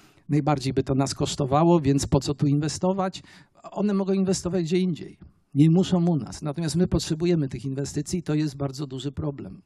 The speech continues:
po prostu, że to trzeba, to trzeba rozwiązać. No, to trzeba w jakiś sposób rozwiązać. Przez mikrofon może, bo ja panią, nie,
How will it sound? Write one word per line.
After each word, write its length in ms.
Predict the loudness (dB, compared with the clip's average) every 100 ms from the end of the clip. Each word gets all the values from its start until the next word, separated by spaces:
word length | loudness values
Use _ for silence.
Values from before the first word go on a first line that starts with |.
| -18
po 80 |
prostu, 440 | -12 -12 -12 -16 -16
że 240 | -16 -18 -16
to 100 | -14
trzeba, 260 | -12 -12 -14 -20 _ -10
to 100 | -8
trzeba 220 | -6 -8
rozwiązać. 720 | -8 -10 -8 -8 -12 -20 _ _ _ -16
No, 120 | -14
to 180 | -6 -4
trzeba 220 | -2 -4
w 20 |
jakiś 240 | -4 -6 -6
sposób 380 | -6 -6 -4 -6
rozwiązać. 760 | -6 -10 -12 -10 -12 -14 -20 _ _ _ _ _ _ _ _ _ _ _ _ _ _ _ _ _ -20 -20 _ _ _ _ _ _ _ _ _ _ _ _ _ _ _ _ -20 -20 _ _ _ _ _ -20
Przez 220 | -14 -4 0
mikrofon 600 | 4 6 6 4 0 0
może, 280 | -2 -2 -2
bo 100 | -2
ja 80 |
panią, 300 | 0 -2 -2 -4 -14 -20 -20 _ _ _ -16
nie, 160 | -16